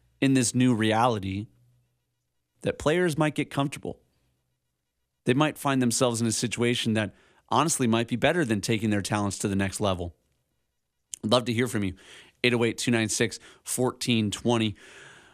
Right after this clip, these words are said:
We've, uh, we've got an exciting, uh, night of sports in front of us where the University of Hawaii basketball team is trying to right the ship on a somewhat disappointing season thus far.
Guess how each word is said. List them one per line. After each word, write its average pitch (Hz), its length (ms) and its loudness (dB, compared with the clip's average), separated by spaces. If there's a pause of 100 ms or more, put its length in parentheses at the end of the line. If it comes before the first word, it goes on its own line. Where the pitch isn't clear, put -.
(100)
We've, 131 300 2
uh, 117 260 6
we've 123 120 -2
got 127 240 2
an 120 100 -2
exciting, 117 1000 2 (260)
uh, 110 300 2
night 117 520 0
of 110 140 0
sports - 600 -2 (100)
in 117 120 0
front 123 280 2
of 113 100 -2
us - 300 -4 (1600)
where 151 140 2
the 151 80 2
University 151 520 0
of 123 60 -4
Hawaii 135 300 2
basketball 117 500 0
team 113 340 0
is 113 140 -2
trying 131 400 0
to 113 120 -4
right 117 360 0
the 107 80 -4
ship - 480 -2 (640)
on 113 600 2 (260)
a 117 80 0
somewhat 151 480 2
disappointing 123 540 0
season 110 460 0
thus 104 200 -2
far. 90 380 -2